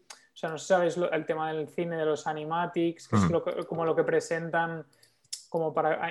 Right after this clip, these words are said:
Speaker 1: en cuanto a las ideas de lo que tienen en ciertas escenas y tal, y él se ve que hizo un animatic, en lugar de con bocetos ni nada, cogió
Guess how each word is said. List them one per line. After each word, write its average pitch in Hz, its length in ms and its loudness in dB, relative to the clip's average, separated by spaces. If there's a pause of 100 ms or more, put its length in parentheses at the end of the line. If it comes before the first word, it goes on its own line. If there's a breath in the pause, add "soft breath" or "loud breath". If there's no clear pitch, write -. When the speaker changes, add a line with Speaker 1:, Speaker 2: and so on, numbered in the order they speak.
Speaker 1:
en 160 100 -6
cuanto 156 300 0
a - 20 2
las 147 220 2
ideas 151 340 4
de 160 80 4
lo 151 100 2
que 147 100 0
tienen 170 340 -2
en 160 140 -6
ciertas 151 360 -2
escenas 160 460 -4
y 147 80 -2
tal, 151 260 2
y 147 80 0
él 147 120 -2
se - 120 -2
ve 165 100 6
que 165 100 0
hizo 165 220 0
un 170 140 0
animatic, 175 680 -2
en - 60 10
lugar 151 280 2
de 165 120 2
con 165 220 0
bocetos 165 480 2
ni 160 140 -8
nada, 175 380 -2
cogió 170 540 0